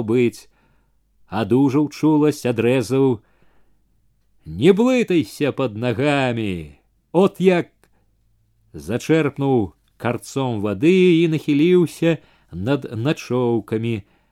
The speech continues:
Уже за спіной пачуў недарэчнае: "Дык бывайце здаровы!" Добра не было на гэты час у хаце маткі. Калі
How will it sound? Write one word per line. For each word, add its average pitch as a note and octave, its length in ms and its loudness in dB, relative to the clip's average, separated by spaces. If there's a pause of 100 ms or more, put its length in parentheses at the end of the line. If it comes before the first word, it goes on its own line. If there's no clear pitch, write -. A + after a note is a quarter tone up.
(380)
Уже F#2+ 360 -4
за C3 140 -2
спіной C#3+ 540 -4
пачуў D3 500 0
недарэчнае: C#3 1040 -2 (840)
"Дык D3 380 -2 (1300)
бывайце C#3+ 800 0
здаровы!" B2+ 680 -4 (2000)
Добра G#3+ 640 4
не F#3+ 180 -2
было D3 480 2
на F#3+ 180 0
гэты E3+ 300 -4
час - 360 -4
у D3 60 -2
хаце E3+ 460 -2
маткі. C3+ 880 -4
Калі A2 320 -2